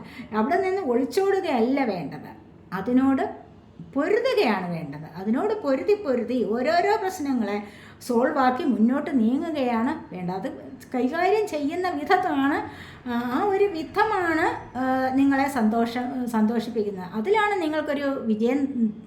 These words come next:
നേടാൻ കഴിയുന്നത്. അപ്പോൾ അങ്ങനെ വേണം മുന്നോട്ട് പോകാൻ എന്നാണ് ഇവിടെ കാണുന്നത്. അതുപോലെ Six of Wands-ിൻ്റെ എനർജിയാണ്. ഇവിടെ എല്ലാ കാര്യങ്ങളിലും സക്സസ് ആണ്.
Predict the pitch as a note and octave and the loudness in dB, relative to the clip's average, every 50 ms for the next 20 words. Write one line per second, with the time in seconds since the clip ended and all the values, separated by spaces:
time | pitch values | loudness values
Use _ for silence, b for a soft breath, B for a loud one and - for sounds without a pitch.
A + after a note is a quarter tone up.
0 | - - C#4 A#3+ G#3+ A3 B3+ C#4+ D#4+ F#4+ G4+ G4 F#4+ E4+ C4 A3 G#3+ G3+ F3+ E3+ | -18 -8 -2 0 0 0 0 2 2 4 4 4 2 0 0 2 2 0 0 -2
1 | E3+ E3 D#3+ - - - - - - B3 - A3 G#3+ C4 C4 B3+ B3 C#4 F4+ A#4 | -4 -6 -8 -10 -12 -14 -16 -14 -14 -10 -10 -6 -4 -2 -2 0 0 0 0 0
2 | B4+ B4+ A4 D4 B3+ A#3+ A#3 A#3+ C4+ C4 A3 G#3 G#3 A#3+ C4+ C#4+ D4 C#4 - F#3+ | 0 -2 0 0 0 0 0 2 4 4 4 6 4 4 4 2 -2 -4 -6 -6
3 | F#3+ F#3+ G3 A#3 - - G#3 F#3 F#3+ G3 G3+ G3+ G3+ G#3 C#4 - - - - - | -6 -4 -4 -4 -6 -6 -8 -10 -10 -10 -10 -8 -6 -6 -6 -6 -8 -14 -16 -16
4 | F3+ F#3 F3 E3+ E3 C#3 - - C3+ C#3+ C3+ C3 - - B B B B B B | -12 -12 -10 -10 -10 -12 -12 -12 -14 -14 -14 -14 -16 -20 B B B B B B
5 | B B - G#3 - - C4 A#3 G#3 E3 - - - G3 A3 G#3+ - - - C4+ | B B -10 -6 -4 -2 -2 -2 -2 -4 -4 -6 -4 -2 -2 -2 -4 -8 -10 -10
6 | B3+ - - F4+ F4 - D#4 D4 C#4+ D4 E4+ F#4+ F#4 G4+ G4+ F4+ E4+ D#4 A#3+ G#3 | -8 -6 -4 -4 -4 -4 -2 -2 0 0 0 0 0 0 -2 0 0 0 0 0
7 | G3+ G3 F3+ E3+ F3 F3 E3 D#3 D3+ E3 G#3+ B3 C4+ C4 A#3+ A#3 C4 D#4 F4 G#4 | -2 -4 -4 -4 -6 -6 -6 -10 -8 -6 -6 -4 -4 -2 0 0 0 2 4 4
8 | A4+ A#4 A4+ A4+ G#4 G4+ G4+ G4 F#4+ F#4+ F#4 F4+ E4+ E4 E4 E4 D4 B3+ B3+ - | 4 4 4 2 4 4 4 2 2 0 -2 -2 -2 -2 -2 -2 -4 -6 -6 -6
9 | - B3 A3 - G3 C#3 - - - - - | -6 -6 -4 -4 -6 -8 -8 -12 -14 -18 -20